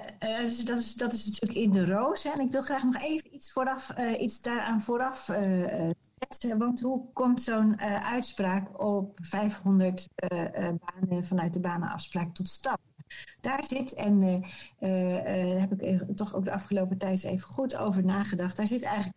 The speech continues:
de, de, de plek der moeite, zoals dat in, eh, in het jargon van, eh, project,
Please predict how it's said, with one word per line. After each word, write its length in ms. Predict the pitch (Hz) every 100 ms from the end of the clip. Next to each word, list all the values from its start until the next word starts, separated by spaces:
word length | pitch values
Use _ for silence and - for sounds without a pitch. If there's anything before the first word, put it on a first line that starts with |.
| _
de, 480 | 185 - 185 180 -
de, 180 | 175 -
de 100 | 185 -
plek 260 | 214 208
der 180 | 196 185
moeite, 520 | 190 226 214 185 - - - -
zoals 340 | - - 170 170
dat 140 | 175
in, 220 | 185 185 -
eh, 280 | - 160 151
in 160 | 180 170
het 120 | 170
jargon 500 | 175 170 - 180 180
van, 380 | 185 160 160 160
eh, 100 | 160 - - - -
project, 280 | - 196 196